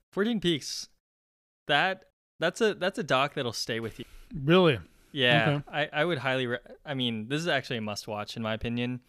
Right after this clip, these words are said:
Speaker 1: Basically, there's this Nepali climber, and he embarks on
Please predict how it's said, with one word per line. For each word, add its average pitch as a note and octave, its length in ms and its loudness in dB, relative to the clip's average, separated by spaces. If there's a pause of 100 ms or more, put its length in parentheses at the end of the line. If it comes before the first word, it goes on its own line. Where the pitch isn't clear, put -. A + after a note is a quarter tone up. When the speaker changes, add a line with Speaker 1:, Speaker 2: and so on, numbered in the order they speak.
(300)
Speaker 1:
Basically, C3+ 400 0
there's A#2 200 -2
this - 260 -10
Nepali A#2 800 -2 (200)
climber, B2+ 640 -4 (500)
and G#2+ 540 -4 (640)
he A#2+ 500 -2
embarks A2+ 580 -4
on A2 580 -6